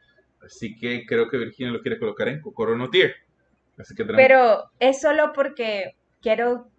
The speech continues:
Speaker 2: tal vez helado de chocolate y es lo más cercano.
Speaker 1: Entonces no merece el Cocorono Tier.
Speaker 2: No.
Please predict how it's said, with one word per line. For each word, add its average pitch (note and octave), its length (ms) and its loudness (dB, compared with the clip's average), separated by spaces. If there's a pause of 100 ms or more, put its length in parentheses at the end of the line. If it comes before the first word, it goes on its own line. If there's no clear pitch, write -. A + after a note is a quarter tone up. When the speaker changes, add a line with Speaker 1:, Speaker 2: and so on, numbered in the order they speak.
Speaker 2:
tal F#3+ 200 -2
vez G#3+ 240 -4
helado F#3+ 240 0
de G#3 100 -4
chocolate F#3+ 640 -6
y E3+ 140 -8
es F3+ 120 -6
lo F3+ 160 -6
más F3 280 -8 (120)
cercano. D#3 840 -12
Speaker 1:
Entonces G#2 180 -10
no A#2+ 100 -6
merece A#2 320 -4
el - 100 -12
Cocorono G#2+ 420 -10
Tier. - 140 -8
Speaker 2:
No. F#3 280 -6